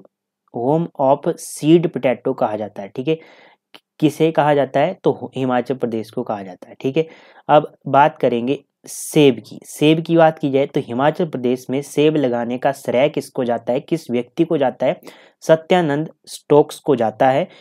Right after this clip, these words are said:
इन्होंने कोटगढ़ में अट-, उन्नीस सौ अठारह में यूएसए की जो किस्म का सेब है, ठीक है, अमेरिका किस्म का सेब लगाया, ठीक है, उन्नीस सौ अठारह में कोटगढ़ में। अब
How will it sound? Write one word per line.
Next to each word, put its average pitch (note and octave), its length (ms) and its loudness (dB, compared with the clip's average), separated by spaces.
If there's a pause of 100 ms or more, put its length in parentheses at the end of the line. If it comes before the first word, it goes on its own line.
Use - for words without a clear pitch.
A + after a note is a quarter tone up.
(180)
इन्होंने E3 360 2
कोटगढ़ D3+ 540 2
में C3 200 -2
अट-, C3 200 -8 (240)
उन्नीस D#3 340 0
सौ F3+ 100 0
अठारह C3 500 0
में B2+ 140 -2
यूएसए C#3+ 600 2 (340)
की B2 460 -6
जो C#3 140 2
किस्म C#3 340 -6
का C#3 140 -2
सेब A#2 280 -6
है, D3 160 -6 (580)
ठीक C#3 120 -2
है, E3 60 0
अमेरिका C3 480 2
किस्म C3 360 -6
का C3 120 -2
सेब B2+ 420 -4
लगाया, G#2 360 -6
ठीक C3 220 -8
है, D3+ 60 -2
उन्नीस A#2 300 -6
सौ D3+ 100 -2
अठारह A2+ 440 -6
में - 120 -20 (200)
कोटगढ़ B2 340 0
में। - 160 -18 (720)
अब E3 280 2